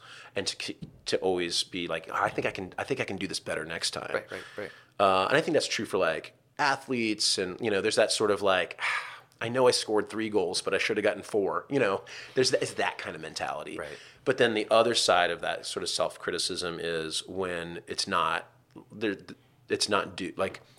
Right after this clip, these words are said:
Speaker 1: it's an un-, unworthy criticism. You know, you didn't really do anything terrible or wrong or, or, or whatnot, or you had good intention. I mean, a lot of it's intentionality.
Speaker 2: Exactly.
Speaker 1: I meant, this is what I meant,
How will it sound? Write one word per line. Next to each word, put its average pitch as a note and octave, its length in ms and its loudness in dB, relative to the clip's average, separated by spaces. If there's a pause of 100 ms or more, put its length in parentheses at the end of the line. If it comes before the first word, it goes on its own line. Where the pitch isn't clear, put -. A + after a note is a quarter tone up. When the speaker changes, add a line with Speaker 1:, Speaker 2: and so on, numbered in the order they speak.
(120)
Speaker 1:
it's G#2+ 140 -2
an G#2+ 120 0
un-, G#2 240 -2
unworthy G2 580 2
criticism. E2 720 -4 (440)
You F#2 80 -4
know, F2 140 2
you F2 120 0
didn't F#2+ 220 2
really E2+ 180 -2
do F#2+ 320 -2
anything E2+ 460 -2
terrible D#2+ 420 0
or D2+ 220 -4
wrong E2+ 480 2
or, E2 160 -8 (400)
or, B2 120 6
or B2 140 4
whatnot, A2 400 4
or C3+ 200 6 (300)
you B2 140 -8
had A2+ 240 4
good A#2+ 160 2
intention. A2 480 0
I C3 60 4
mean, C3+ 100 2
a B2+ 60 6
lot C#3 160 8
of F#3+ 60 6
it's F3 120 -4
intentionality. D#3 840 0 (400)
Speaker 2:
Exactly. F#2 400 -4
Speaker 1:
I G#2+ 40 2
meant, G#2+ 300 4 (200)
this A2+ 160 -2
is C3 120 -4
what A#2 140 4
I F#2 100 4
meant, F2+ 520 0